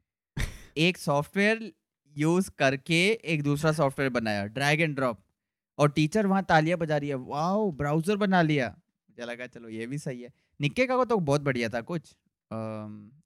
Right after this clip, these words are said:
Speaker 2: फाइल शेयरिंग, I think,
Speaker 1: हम्म,
Speaker 2: है ना?
Speaker 1: मेरा था, पता नहीं, ओपन सोर्स कुछ फाइल शेयरिंग था, पूरा कोड वोड करके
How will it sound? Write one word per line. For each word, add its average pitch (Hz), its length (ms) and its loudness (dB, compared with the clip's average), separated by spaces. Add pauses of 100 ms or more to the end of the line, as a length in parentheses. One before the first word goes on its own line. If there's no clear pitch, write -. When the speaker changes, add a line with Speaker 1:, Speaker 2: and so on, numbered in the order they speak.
(260)
Speaker 2:
फाइल 135 200 4
शेयरिंग, 131 380 -2
I 110 100 -4
think, 98 240 -10
Speaker 1:
हम्म, 143 240 4
Speaker 2:
है 123 60 0
ना? 120 80 0
Speaker 1:
मेरा 127 220 2
था, 127 240 2
पता 139 220 -2
नहीं, 123 140 0
ओपन 131 280 0
सोर्स 127 260 2
कुछ - 200 -8
फाइल 123 260 -4
शेयरिंग 123 280 -4
था, 131 160 -6
पूरा 135 260 -4
कोड 131 280 0
वोड 131 180 4
करके 139 360 -4